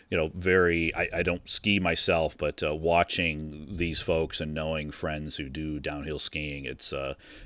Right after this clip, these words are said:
just, uh, yeah, it's interesting to see just the breakneck pace that, uh, these, these skiers, uh, ski at. I,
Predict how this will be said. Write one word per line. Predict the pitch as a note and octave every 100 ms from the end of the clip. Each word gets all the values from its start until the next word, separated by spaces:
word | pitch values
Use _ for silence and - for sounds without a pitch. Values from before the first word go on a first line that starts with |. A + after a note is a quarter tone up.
| -
just, | G2 - C#2
uh, | C2 C2+
yeah, | - - - - _
it's | G2+ - _
interesting | A#2 A2 G#2 F#2+ E2
to |
see | - - E2+ D2
just | C#2 D2+ -
the | C#2
breakneck | C2 D#2 D#2 - D2 C#2+ - - - -
pace | - E2 D2 C2+ -
that, | C#2+ C2+ -
uh, | C2+ C2+ C2+
these, | C2+ C2+ - -
these | - C#2+
skiers, | - - C#2+ C2+ B1+ B1+
uh, | C2+ B1+
ski | - - C#2+ C#2
at. | B1 B1+
I, | C2+